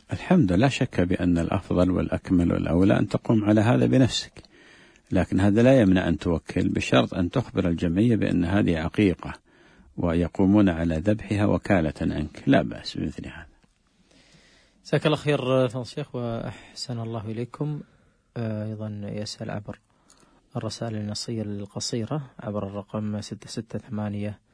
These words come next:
Speaker 2: ثمانية. آه، يقول المأموم إذا جاء متأخر.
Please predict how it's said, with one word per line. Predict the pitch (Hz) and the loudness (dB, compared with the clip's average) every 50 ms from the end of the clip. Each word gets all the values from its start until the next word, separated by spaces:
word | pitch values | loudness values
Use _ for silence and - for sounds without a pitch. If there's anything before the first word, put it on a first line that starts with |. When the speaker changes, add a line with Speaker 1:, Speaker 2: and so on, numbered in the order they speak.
| _ _ _ _ _ _ _ _ _ _ _ _ - | _ _ _ _ _ _ _ _ _ _ _ _ -8
Speaker 2:
ثمانية. | 120 113 110 113 110 107 107 110 123 127 - _ _ _ _ _ _ _ _ _ _ _ _ - | -4 -2 -2 -2 -2 -2 -4 -4 -6 -8 -10 _ _ _ _ _ _ _ _ _ _ _ _ -8
آه، | 123 117 113 107 107 107 107 | -4 -2 -2 -2 -2 -2 -4
يقول | 107 107 - 127 123 113 110 110 107 | -6 -6 -6 -6 -6 -4 -4 -4 -4
المأموم | 107 107 107 107 107 110 110 120 110 107 113 123 135 131 | -4 -4 -4 -4 -6 -6 -8 -6 -6 -6 -6 -6 -6 -6
إذا | 117 110 110 107 | -6 -4 -6 -6
جاء | 101 104 110 110 107 104 107 113 - - - _ _ _ _ _ _ _ _ _ _ _ _ _ _ - | -4 -4 -4 -4 -2 -4 -4 -6 -8 -12 -16 _ _ _ _ _ _ _ _ _ _ _ _ _ _ -12
متأخر. | 117 110 - - - 113 117 - - - 113 113 117 | -12 -10 -10 -10 -10 -8 -10 -10 -10 -6 -6 -6 -6